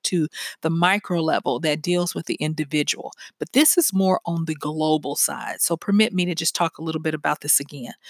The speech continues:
So with generational patterns, at any given time, we have about four generations alive, sometimes a few stragglers from a fifth,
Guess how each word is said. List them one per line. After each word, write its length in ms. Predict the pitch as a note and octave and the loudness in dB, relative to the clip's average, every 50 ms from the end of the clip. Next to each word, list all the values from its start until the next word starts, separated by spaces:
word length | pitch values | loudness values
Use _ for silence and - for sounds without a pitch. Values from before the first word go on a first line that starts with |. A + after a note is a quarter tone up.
| - - - | -16 -14 -6
So 200 | - - G#3 F#3 | 0 4 6 6
with 180 | E3+ E3+ D3 E3+ | 6 6 4 4
generational 840 | F#3+ B3 D4 D#4 C4+ A#3 A#3 A#3 A#3 A3 - - F#3 E3+ D#3+ D#3+ - | 4 2 4 2 2 2 4 4 4 4 4 2 2 0 -2 -4 -6
patterns, 580 | - - A3 G3+ E3+ C#3+ C3+ B2+ - - - - - - - - - - | -2 0 2 2 2 0 0 -2 -2 -2 -4 -4 -6 -12 -12 -8 0 4
at 80 | - | 4
any 180 | G#3+ D4 E4+ C#4+ | 4 6 4 4
given 260 | A3+ A3+ F#3+ F3 E3 | 2 2 2 2 -2
time, 400 | - - - G#3+ G#3 G3 F3+ E3+ | -2 0 2 2 2 2 2 0
we 100 | F3 F3 | -2 -2
have 200 | F#3+ G#3+ G#3 E3+ | 0 -2 -2 -2
about 280 | E3 D#3 F3+ - - - | -2 -2 -2 -2 -2 -4
four 560 | - _ - G3 G3 G3+ G#3+ G#3+ A3 A3 A3 - - | -10 _ 2 4 6 6 6 6 4 2 0 -6 -6
generations 760 | E3+ E3 F3+ F#3 F3+ E3+ E3+ E3+ F3 F#3+ - - F#3+ F#3 F3+ - - | -2 0 2 2 2 0 2 2 2 2 2 2 2 0 -2 -2 -6
alive, 560 | E3+ E3+ F3 E3+ E3+ F3 F#3 F#3 F#3 F#3 - | -6 -2 0 2 2 4 2 2 0 0 -2
sometimes 800 | - - F#3 F#3 G3 - - F#3+ F3+ F3 F3 E3+ F3 F3 - - | 0 2 2 2 2 0 2 2 2 4 4 4 4 2 0 0
a 120 | - D#3 D3+ | 0 -4 -4
few 280 | - - - F#3 F#3+ F#3+ | -4 -4 0 0 2 2
stragglers 540 | - - F3 E3+ E3 D#3+ E3 E3 D#3 - | 2 4 4 4 4 4 2 0 0 0
from 160 | - - D3 D3 | -2 -4 -6 -6
a 60 | C3 | -6
fifth, 480 | - - - E3+ G3+ C4+ - - _ | -8 -2 0 0 0 0 -2 -8 _